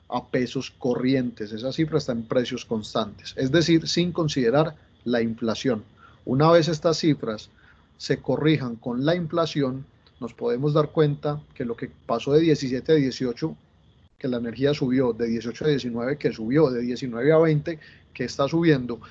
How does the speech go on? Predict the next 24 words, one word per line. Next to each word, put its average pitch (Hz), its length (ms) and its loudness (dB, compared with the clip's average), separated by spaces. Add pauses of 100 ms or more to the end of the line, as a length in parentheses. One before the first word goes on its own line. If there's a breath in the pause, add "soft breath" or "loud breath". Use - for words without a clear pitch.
(140)
de 143 160 0
veinte 156 300 4
a 180 60 4
veintiuno 165 440 -2
también 143 480 -2
va 170 80 2
a - 20 0
subir, 175 300 -4
de 156 80 6
veintiuno 165 380 -4
a - 20 -4
veintidós 156 400 -4
también 165 360 -4
va 170 60 0
a 160 40 0
subir, 170 280 -4
de 170 100 6
veintitrés 143 420 0
a 175 60 -2
veinticuatro 170 500 -4
también 165 340 0
va 180 60 4
a 175 40 0
subir, 190 260 -6